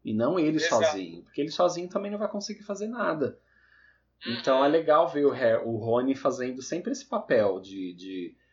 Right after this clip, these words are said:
Speaker 1: colocar ele na, na, é, ou trazer ele pra Terra, né, de falar, "Olha, volta aqui pra Terra, vamos ficar junto e tal",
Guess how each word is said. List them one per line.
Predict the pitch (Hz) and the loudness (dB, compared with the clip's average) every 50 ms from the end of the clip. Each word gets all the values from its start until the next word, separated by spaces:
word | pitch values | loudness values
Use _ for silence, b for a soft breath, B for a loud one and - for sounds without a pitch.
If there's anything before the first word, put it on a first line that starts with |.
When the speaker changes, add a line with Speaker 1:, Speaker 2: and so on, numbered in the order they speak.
| _ _ _ _ | _ _ _ _
Speaker 1:
colocar | - 101 101 98 - - - 113 107 | -4 -2 -2 -2 -4 -2 -2 0 2
ele | 107 101 98 98 95 98 98 | 2 2 0 -2 -4 -6 -8
na, | 92 92 90 87 85 82 80 - | -10 -8 -8 -8 -10 -10 -12 -14
na, | - 90 92 92 90 85 82 82 78 78 - _ _ _ _ _ _ _ _ _ - | -14 -12 -10 -10 -10 -12 -12 -14 -16 -18 -20 _ _ _ _ _ _ _ _ _ -10
é, | - 90 87 - - | -6 -6 -4 -4 0
ou | 101 110 127 147 143 | 2 4 4 4 4
trazer | - 143 143 127 117 104 113 120 | 4 4 4 4 4 2 4 4
ele | 117 107 104 104 117 113 | 4 4 4 2 0 -2
pra | - - 95 | -2 -4 -6
Terra, | - - - 82 85 92 120 123 131 104 | -4 -4 -4 -2 0 0 0 0 -2 -4
né, | 90 90 90 110 | -4 -4 -4 -4
de | 107 - | -6 -6
falar, | - - - 73 78 85 | -6 -6 -4 -2 0 2
"Olha, | 101 98 87 82 82 | 2 2 2 0 -4
volta | 78 82 82 85 - - | -4 -4 -4 -4 -4 -4
aqui | - - - | -6 -6 -8
pra | - - - | -8 -10 -14
Terra, | - - 107 87 87 98 110 113 107 95 | -10 -6 -4 -2 0 0 -2 -2 -4 -6
vamos | 90 - - - - | -2 -2 -2 -2 -2
ficar | - - 110 107 | -8 -4 -4 -4
junto | 101 98 104 101 98 98 110 120 117 110 - _ | -4 -4 -10 -10 -10 -8 -8 -8 -8 -10 -12 _
e | _ - | _ -8
tal", | 92 82 90 107 143 - - | -4 -2 0 0 -2 -2 -4